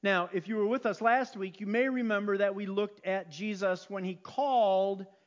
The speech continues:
his first disciples. And we learned, among other things, that Jesus is, in fact, calling us today as well, calling us to follow after him, calling us to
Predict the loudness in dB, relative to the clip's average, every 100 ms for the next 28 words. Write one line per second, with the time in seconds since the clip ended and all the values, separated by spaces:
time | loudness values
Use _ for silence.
0 | _ -6 -4 -2 -2 -2 -8 -6 2 2
1 | 2 -6 -12 -20 -20 _ _ _ _ _
2 | _ _ _ _ _ -4 0 2 2 0
3 | 0 2 2 2 -2 -6 -2 0 -2 -2
4 | -4 -4 -2 -2 0 -2 0 0 -2 -6
5 | -10 -4 -2 0 0 0 0 -2 -10 -2
6 | 2 2 0 -4 0 2 2 -2 -10 _
7 | _ _ _ _ _ _ 2 2 2 0
8 | -2 -6 -8 0 4 6 6 6 6 4
9 | 2 -4 -2 0 0 -4 -10 _ _ -2
10 | 2 2 0 -2 -4 -6